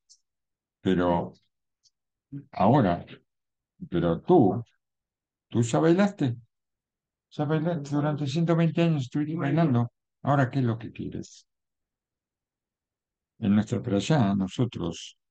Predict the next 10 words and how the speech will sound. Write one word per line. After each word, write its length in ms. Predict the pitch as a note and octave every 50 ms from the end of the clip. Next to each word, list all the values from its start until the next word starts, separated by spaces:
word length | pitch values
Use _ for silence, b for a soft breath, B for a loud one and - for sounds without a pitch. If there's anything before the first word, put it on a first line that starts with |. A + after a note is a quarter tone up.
| _ _ _
la 140 | - F2 D#2+
perashá 320 | - D#2+ D#2+ E2 - - G#2
de 120 | G2+ F#2+
ayer, 360 | D#2+ - - C#3 A#2+ G2 - - _ _ _ _ _ _ _ _ _ _ _ _ _ _ _ _ _ _ _ _
nosotros 460 | - G2 G2 G#2 D3+ D#3 E3 D3+ C3 A#2+
estudiamos 540 | A#2 A2+ B2 A2 A#2+ C3 B2+ B2 B2 A#2+
sobre 480 | - - - - A2 G#2 G2+ A2 A2 A2+
la 180 | A2 G#2+ G2+ G2+
recompensa 960 | A#2 A#2+ - - G#2+ G#2 G#2 - - D#3 F3 F3 E3+ - - E3 E3+ E3+ - _ _ _ _ _ _ _ _ -
enorme 720 | A#2+ A2+ A#2+ C3+ D3+ E3 D#3 - E2+ E2+ - E2+ E2 E2